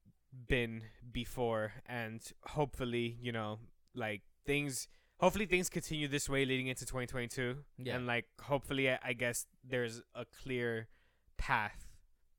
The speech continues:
Speaker 1: for, I guess, my future and al-, also yours,
Speaker 2: No,
Speaker 1: obviously.
Speaker 2: yeah, and, uh,
Speaker 1: You
Speaker 2: you're
Speaker 1: know,
Speaker 2: talking
Speaker 1: 'cause
Speaker 2: about
Speaker 1: it goes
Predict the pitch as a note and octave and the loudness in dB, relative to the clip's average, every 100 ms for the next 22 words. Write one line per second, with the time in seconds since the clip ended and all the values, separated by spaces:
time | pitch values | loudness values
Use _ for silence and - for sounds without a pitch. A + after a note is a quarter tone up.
0 | - _ _ _ - - B2+ A2+ G#2+ - | -20 _ _ _ -10 -2 0 0 -4 -4
1 | A#2+ A2+ - - - _ _ C#3+ E3 E3 | -4 -2 -4 -8 -10 _ _ 4 6 6
2 | D#3+ C3+ B2+ B2+ A#2 C#3 B2 A#2 A2 G#2 | 4 -2 0 0 2 2 0 -2 -2 -2
3 | G#2+ G3 C3+ C#3 B2+ A2+ A#2+ A#2+ C3 D#3+ | 2 4 4 2 2 0 -2 -4 -2 -2
4 | D3 D#3+ D#3+ | 2 4 8